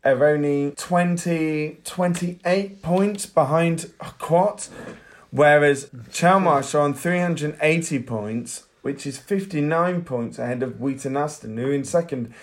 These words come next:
But both teams are miles ahead of third place, which is Madeley second eleven, which Wheaton Aston are thirty-one points ahead, and they are by far and away the two best teams in that league. What would you do in the position of the league?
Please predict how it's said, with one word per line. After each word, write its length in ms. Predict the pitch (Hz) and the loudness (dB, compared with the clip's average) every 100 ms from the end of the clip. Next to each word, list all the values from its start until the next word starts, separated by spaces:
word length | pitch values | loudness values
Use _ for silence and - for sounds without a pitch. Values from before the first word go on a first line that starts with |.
| - - - | -20 -6 -4
But 240 | 170 - | -4 2
both 280 | 190 196 196 | 4 4 0
teams 400 | 190 190 147 - | -2 -2 -2 -6
are 140 | - | -4
miles 540 | 127 139 160 175 165 143 | -4 0 0 0 0 -4
ahead 260 | 131 139 | -4 -2
of 220 | 135 113 - - _ _ - | -2 -2 -14 -20 _ _ 4
third 320 | 160 170 170 | 6 6 2
place, 440 | 120 113 110 110 | -4 -4 -4 -8
which 240 | - - - | -12 -12 -12
is 180 | 123 - _ | -14 -16 _
Madeley 760 | 127 117 143 160 139 135 131 123 - | -14 -2 0 0 -2 -4 -4 -8 -16
second 480 | - - 131 - 135 | -8 -4 -4 -4 -4
eleven, 460 | 120 113 104 117 104 | -2 -2 -2 -4 -2
which 240 | 147 - - - - - - | -4 -6 -20 -20 -20 -20 -6
Wheaton 400 | 135 170 160 143 | -4 -2 -4 -4
Aston 380 | 170 - 113 117 | -4 -6 -8 -4
are 100 | 131 | -2
thirty-one 600 | 131 - 180 175 156 170 165 | -2 -4 -6 -4 -2 -2 -2
points 200 | 135 123 | -4 -4
ahead, 180 | 131 - | -6 -4
and 140 | 139 156 | -2 2
they 120 | 156 | 2
are 80 | 147 | 2
by 180 | 151 135 | 0 0
far 200 | 160 147 | 0 0
and 80 | |
away 180 | 131 135 | 2 2
the 120 | 120 113 | 2 -6
two 220 | 135 123 | -6 -2
best 260 | 123 117 | -2 -2
teams 240 | 123 120 101 | -6 -6 -8
in 80 | 107 | -6
that 160 | 85 | -4
league. 240 | 104 101 - - - - - | -4 -6 -12 -20 -20 -16 -4
What 320 | 120 170 170 | 2 2 2
would 160 | 131 | -6
you 120 | 131 120 | -6 -6
do 160 | 123 120 | -4 -2
in 240 | 113 113 | -4 -6
the 80 | 107 | -8
position 480 | 113 98 98 - 104 | -10 -14 -14 -14 -14
of 80 | 95 | -10
the 80 | 78 | -10
league? 240 | 64 62 | -10 -14